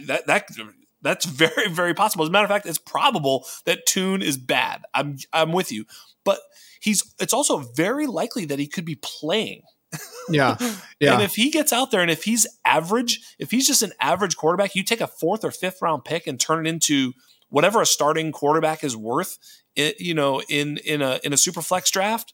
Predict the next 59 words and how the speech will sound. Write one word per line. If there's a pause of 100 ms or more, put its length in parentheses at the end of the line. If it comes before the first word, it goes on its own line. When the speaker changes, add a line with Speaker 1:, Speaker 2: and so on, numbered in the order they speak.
Speaker 1:
I
mean,
in
a
super
flex
league, (580)
I,
I'm
taking
it.
So
what (220)
do
you
Speaker 2:
Yeah.
Speaker 1:
think
about
that? (180)
Speaker 2:
Yeah,
I
mean,
from
a
game
theory
perspective,
I
do
that
all
the
time
where
Speaker 1:
Yeah.
Speaker 2:
I (140)
get
guys
like
Davis
Mills
and
I
flip
them
Speaker 1:
Yes.
Speaker 2:
no
matter
what
the
next
year,
no
matter
what.
I
just,
Speaker 1:
<laughs>
Right.